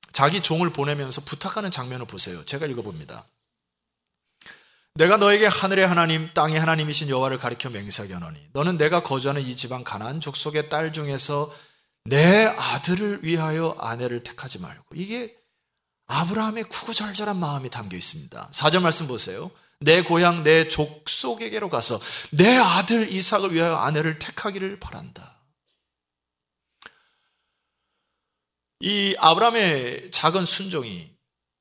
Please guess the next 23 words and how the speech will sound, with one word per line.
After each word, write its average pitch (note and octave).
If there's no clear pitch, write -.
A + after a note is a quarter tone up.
하나님이 F#3+
리브가를 F#3
준비하는 D3
준비하심의 D3+
역사를 B2
경험하게 A#2+
됩니다. D#2+
이것이 D3
참 G3
멋있다는 -
생각이 G#2+
들어요. -
제가 C#3+
한 E3+
달 F3
동안 D#3
가장, F3+
가장 F3
많이 C#3
불렀던 C3+
찬송 D3
중에 A2+
하나가 G2